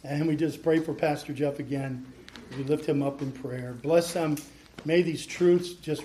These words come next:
reign in our hearts and make us strong Christians, that we will train our own people, our own siblings, our own nieces and nephews and children and grandchildren to trust God because of the big war that's coming,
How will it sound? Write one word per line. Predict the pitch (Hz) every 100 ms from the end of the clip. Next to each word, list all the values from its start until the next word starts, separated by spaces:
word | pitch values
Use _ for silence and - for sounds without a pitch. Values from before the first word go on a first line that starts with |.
| 127
reign | 147 175 180
in | 170
our | 160 156
hearts | 156 143 139 143
and | 135
make | 143 123
us | -
strong | - - 151 156 165 165 156
Christians, | - 143 - 131 120
that | 135
we | 143 196 226
will | 160 -
train | - 185 185 175 - - - -
our | 170 233 233 - - - - -
own | 170 190 190 185
people, | - 170 165 139
our | 151
own | 180 185 160
siblings, | - - 202 160 135 120 131
our | 139
own | 165 180 170 170 - - -
nieces | 165 180 165 156
and | 151
nephews | 160 151 139 127 131
and | 123
children | - 190 170 143 127
and | 123
grandchildren | 156 160 147 131 120 117 - _ - - - -
to | -
trust | - - 160 - 131
God | 151 156 131
because | 139 143 135
of | -
the | 120 - -
big | 170 165 139
war | 135 143 147
that's | 143 135 -
coming, | - 131 117